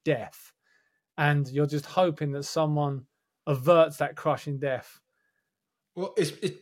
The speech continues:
Speaker 2: it's, it's like that, isn't it? It's like the steamroller's moving towards you, and it either goes over you, or just as it reaches your feet, the bloke
Speaker 1: <laughs>
Speaker 2: driving it jumps out and gives you a million pounds.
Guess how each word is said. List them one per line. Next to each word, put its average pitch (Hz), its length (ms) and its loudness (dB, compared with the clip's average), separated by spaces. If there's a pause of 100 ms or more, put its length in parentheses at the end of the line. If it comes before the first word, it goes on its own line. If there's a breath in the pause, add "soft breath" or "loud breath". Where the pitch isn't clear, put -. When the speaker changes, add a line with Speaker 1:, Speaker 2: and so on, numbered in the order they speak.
Speaker 2:
it's, 190 200 0
it's 165 180 0
like 202 180 4
that, 196 160 2
isn't 156 120 -2
it? 151 60 0
It's 127 100 -2
like 143 160 2
the 135 60 -4
steamroller's 160 680 2
moving 135 300 0
towards 143 500 2
you, 95 260 -6 (500)
and 135 80 -4
it 143 80 -4
either 151 220 2
goes 147 340 2
over 143 300 4
you, 104 380 -4
or 127 180 0
just 151 320 -2
as 135 100 0
it 147 100 0
reaches 131 440 -2
your 120 60 -10
feet, 113 480 -2 (480)
the 120 80 -6
bloke 135 320 2
Speaker 1:
<laughs> - 0 -
Speaker 2:
driving 139 380 4
it 120 220 -4
jumps 127 360 -2
out 120 240 0
and 117 100 -8
gives 113 220 -4
you 117 80 4
a - 20 0
million 117 480 -2
pounds. 107 720 -6